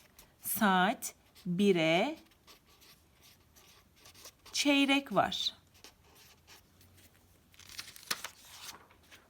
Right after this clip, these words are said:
Saat üçe çeyrek varı çizeceğiz şimdi. Çeyrek var dendiği zaman yelkovan dokuzun üzerinde olacaktı.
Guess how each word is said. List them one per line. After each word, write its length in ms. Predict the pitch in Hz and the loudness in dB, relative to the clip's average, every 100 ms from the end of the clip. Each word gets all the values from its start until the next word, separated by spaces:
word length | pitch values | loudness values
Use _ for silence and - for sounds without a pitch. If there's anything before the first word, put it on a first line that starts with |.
| - - - - - _ - - - - | -20 -20 -20 -20 -20 _ -20 -20 -20 -10
Saat 480 | - 403 339 294 302 - - _ 294 | -2 2 4 2 -4 -18 -20 _ -2
üçe 360 | 285 240 269 | 0 -2 -2
çeyrek 460 | - 285 262 262 214 | -2 0 2 0 -4
varı 220 | 214 202 | -6 -4
çizeceğiz 520 | - 185 180 185 185 | -8 -8 -4 -2 -2
şimdi. 400 | - 190 180 175 - _ - - - _ | -4 -2 -4 -6 -12 _ -20 -20 -20 _
Çeyrek 680 | - 269 285 294 294 349 - | -6 0 2 4 4 0 -2
var 760 | 208 185 226 214 180 - - - | -8 2 4 4 2 -2 -10 -12
dendiği 640 | 180 202 208 208 196 196 240 | -2 2 2 2 0 0 0
zaman 520 | 196 196 202 170 175 - - - | 0 2 2 0 -4 -14 -20 -10
yelkovan 1000 | 185 208 226 247 240 196 175 170 220 254 | -2 2 4 2 -2 -4 0 0 0 -2
dokuzun 600 | 226 226 185 170 202 277 - | -4 -4 -6 0 0 -2 -4
üzerinde 540 | 208 220 220 226 226 | -2 0 0 0 0
olacaktı. 800 | 233 196 185 175 170 - 170 | 0 0 2 0 -4 -4 -8